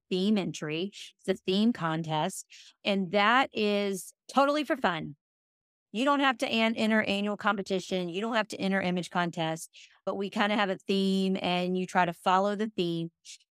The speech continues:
And our judges just pick their favorite one based on meeting the theme. So our summer, our, our image contest for twenty twenty-three is The Artisan Within.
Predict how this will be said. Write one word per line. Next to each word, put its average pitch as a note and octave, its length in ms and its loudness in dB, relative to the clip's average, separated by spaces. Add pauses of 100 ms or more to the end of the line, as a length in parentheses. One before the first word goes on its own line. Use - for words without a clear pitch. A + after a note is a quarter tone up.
(120)
And F#3+ 340 0
our G#3+ 120 2
judges G#3 400 2
just G3 200 -6
pick G#3 200 -4
their G3 140 0
favorite F#3 300 -2
one F#3 240 2
based F3 340 -4
on F3 260 -2
meeting E3 300 -2
the E3 100 -4
theme. - 320 -4 (280)
So G3+ 460 2 (340)
our G3 340 2 (360)
summer, C#4 480 2 (180)
our, G3+ 260 4
our G3 180 2
image C4 280 2
contest A3 720 0 (400)
for G3 120 -2
twenty A3 280 2
twenty-three F#3+ 840 0 (340)
is F#3 560 0
The F#3+ 240 -4
Artisan G#3 640 2
Within. E3+ 520 0